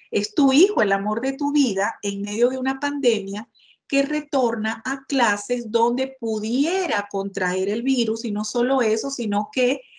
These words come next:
hay personas a su alrededor, y nos, y ustedes como familia también, viene un, viene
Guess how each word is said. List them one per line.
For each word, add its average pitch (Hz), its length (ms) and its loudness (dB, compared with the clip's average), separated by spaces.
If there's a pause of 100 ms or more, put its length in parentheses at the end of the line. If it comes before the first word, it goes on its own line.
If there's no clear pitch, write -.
(160)
hay 220 240 2
personas 254 760 -2
a 196 80 0
su 196 180 -4
alrededor, 202 880 -2 (240)
y 240 160 4
nos, 208 300 -2
y 226 120 0
ustedes 269 500 0
como 196 260 -4
familia 196 480 0
también, 254 380 0
viene 214 200 2
un, 240 220 -6
viene 220 420 -2